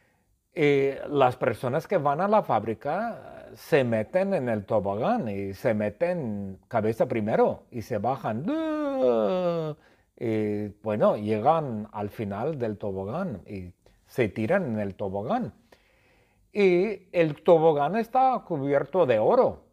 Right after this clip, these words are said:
así que el agua nunca entra en el tobogán, porque el tobogán también está debajo del agua. Pero hay un problema. Cuando Alberto se mete en el tobogán,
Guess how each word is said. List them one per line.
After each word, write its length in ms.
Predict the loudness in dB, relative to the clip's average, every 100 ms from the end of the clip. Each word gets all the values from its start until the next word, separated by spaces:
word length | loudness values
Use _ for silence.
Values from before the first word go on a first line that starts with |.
| _
así 340 | -10 -6 -6
que 360 | 0 2 2 0
el 100 | 2
agua 300 | 4 6 4
nunca 380 | 2 0 0 -2
entra 300 | -4 -4 -4
en 100 | -4
el 140 | -6
tobogán, 560 | -6 -8 -6 -2 -2 -4
porque 260 | -8 -8
el 100 | -8
tobogán 520 | -2 -2 0 0 -2 -2
también 360 | -4 -4 -4
está 320 | -6 -4 -4
debajo 460 | 0 0 0 -6 -10
del 180 | -12 -8
agua. 300 | -2 -2 -2 _ _ _ _ _ _ _ _ _ _ _ 0
Pero 260 | 4 6
hay 140 | 6 4
un 160 | 2
problema. 560 | 2 0 0 0 -2 -4 _ _ _ _ _ _ _ _ -20 _ _
Cuando 420 | -2 0 2 2
Alberto 500 | 2 2 2 4 4
se 140 | 2 0
mete 320 | -2 -2 -4
en 100 | -2
el 100 | -4
tobogán, 640 | -2 -4 -4 -4 -4 -6